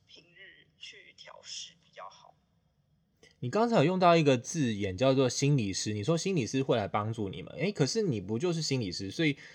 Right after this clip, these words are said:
Speaker 2: 呃，我想问一下这个角色上的差别。刚才Zack他是用说心理医生，所以心理医生跟心理师，还是你，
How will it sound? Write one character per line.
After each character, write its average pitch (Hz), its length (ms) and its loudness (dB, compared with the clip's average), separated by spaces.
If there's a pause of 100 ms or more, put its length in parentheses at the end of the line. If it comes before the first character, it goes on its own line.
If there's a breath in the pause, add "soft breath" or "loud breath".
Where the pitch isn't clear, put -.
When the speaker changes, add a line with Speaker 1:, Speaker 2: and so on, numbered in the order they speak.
(120)
Speaker 2:
呃， 123 120 2
我 147 140 4
想 147 160 2
问 165 140 2
一 143 40 2
下 156 160 2
这 165 140 -2
个 131 100 2
角 85 220 0
色 160 160 0
上 151 100 2
的 104 80 -2
差 98 220 -4
别。 98 140 -4
刚 160 180 0
才 139 160 0
Zack 123 240 0
他 123 160 -2
是 123 140 -2
用 117 120 0
说 113 200 -2
心 131 200 -2
理 107 160 -2
医 107 160 -6
生， 95 280 -6 (340 loud breath)
所 185 160 0
以 180 180 0 (140 loud breath)
心 233 160 -2
理 156 100 2
医 151 60 2
生 160 240 2
跟 156 180 4
心 160 160 2
理 117 140 0
师， 113 420 -6 (140)
还 - 160 -4
是 165 160 -2
你， 113 300 -4